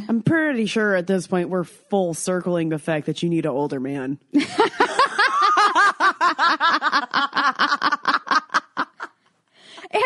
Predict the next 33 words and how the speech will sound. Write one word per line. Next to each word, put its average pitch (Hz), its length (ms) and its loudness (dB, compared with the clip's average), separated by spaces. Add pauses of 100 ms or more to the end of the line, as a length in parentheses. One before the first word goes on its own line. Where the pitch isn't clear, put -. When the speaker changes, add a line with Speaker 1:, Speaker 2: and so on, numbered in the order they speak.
Speaker 2:
I'm, 453 440 0
I'm 427 280 0
gonna 370 640 2 (320)
agree 302 680 0 (220)
that 302 380 0
it 320 140 0
could 370 160 2
happen, 320 420 0
and 262 120 0
I'd 285 180 0
be 294 180 2
okay 320 260 -2
with 311 160 -2
it, 175 80 -2
I 139 100 -4
think. - 380 -12 (1040)
Speaker 1:
Well, 214 300 -6 (540)
all 302 100 -8
right, 180 220 -10
that's 214 200 -10
fair. 175 280 -6
So 214 380 -6 (600)
Speaker 2:
Depending 392 420 2
on 349 100 4
the 311 80 0
situation, 285 600 -2 (280)
because 262 840 0 (580)
quite 311 280 2
honestly, 233 960 0 (600)
I 240 180 2
want 233 640 -2
a 240 180 -2
guy 185 600 0